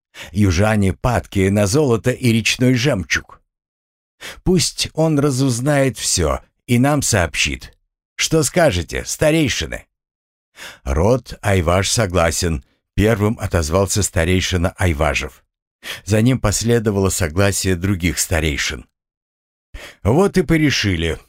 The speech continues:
спокойно произнёс Айкар. "Тайвир, купец твой был, что прошлый раз ходил?" спросил он молчавшего всё время самого молодого из старейшин. "Мой.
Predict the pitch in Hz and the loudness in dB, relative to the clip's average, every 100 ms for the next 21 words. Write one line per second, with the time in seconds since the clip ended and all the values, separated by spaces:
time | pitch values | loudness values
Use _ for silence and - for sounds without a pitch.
0 | _ _ _ - 98 - 98 104 95 - | _ _ _ -6 -4 -2 0 2 0 -2
1 | 87 80 64 85 98 - - 90 - - | -2 -2 -4 -2 -2 -2 -4 -4 -4 -4
2 | 65 - - _ _ _ _ _ - - | -4 -6 -14 _ _ _ _ _ -20 -18
3 | - - 151 139 131 95 - - _ _ | -6 0 2 4 2 2 -4 -16 _ _
4 | 127 113 147 143 - - 143 196 202 127 | 0 2 2 2 0 -2 2 2 2 2
5 | 101 87 - 139 117 127 139 - 170 151 | 0 -2 -4 0 0 2 0 0 2 2
6 | 101 - 113 98 73 - _ _ - - | 0 0 -2 -2 -4 -8 _ _ -20 -12
7 | - 80 76 - 85 82 120 123 101 85 | -4 -2 0 0 0 2 2 4 2 0
8 | 76 113 107 - 98 87 73 - 82 73 | 0 0 0 -2 -2 -2 -2 -2 0 2
9 | 113 113 107 - - 117 113 117 107 98 | 2 2 0 -4 -2 0 2 2 2 2
10 | 92 78 76 92 85 - 107 - 107 98 | 0 0 0 0 0 -2 -4 -2 0 0
11 | 80 - 69 - _ _ _ _ _ _ | -2 -4 -10 -16 _ _ _ _ _ _
12 | _ _ 92 107 92 113 | _ _ 0 2 2 0